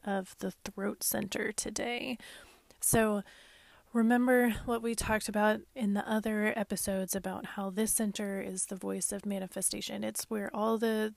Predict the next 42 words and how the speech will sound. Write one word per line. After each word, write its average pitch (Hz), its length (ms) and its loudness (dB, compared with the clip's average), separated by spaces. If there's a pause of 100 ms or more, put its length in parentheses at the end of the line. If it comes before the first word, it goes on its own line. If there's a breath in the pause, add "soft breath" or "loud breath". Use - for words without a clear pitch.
gates 202 300 -2
and 202 240 2
centers 202 600 0
and 196 180 -8
channels 196 460 -6
are 196 140 -4
all 202 420 -2 (100)
trying 202 200 -4
to 196 80 -2
make 190 180 -2
their 202 140 -4
way 196 180 -4
towards 196 400 -6
so 202 80 -6
that - 160 -8 (120)
they 202 100 -4
can 196 120 -10
be 196 120 -6
expressed. - 760 -8 (800 loud breath)
And 220 360 -2 (720)
looking 262 560 0
at 214 240 0
what 208 220 -2
you 208 200 0
have 202 260 0
defined 202 480 -2
in 202 100 0
your 208 120 0
throat 226 340 0
center 262 340 2
can 226 180 -4
really 202 260 0
help 202 220 -4
you 202 120 -2
to 202 40 -2
understand 196 540 -4
exactly 196 480 -4
what 202 240 0
you're 202 360 -2
here 190 280 -8
to 196 220 -4
express. - 760 -4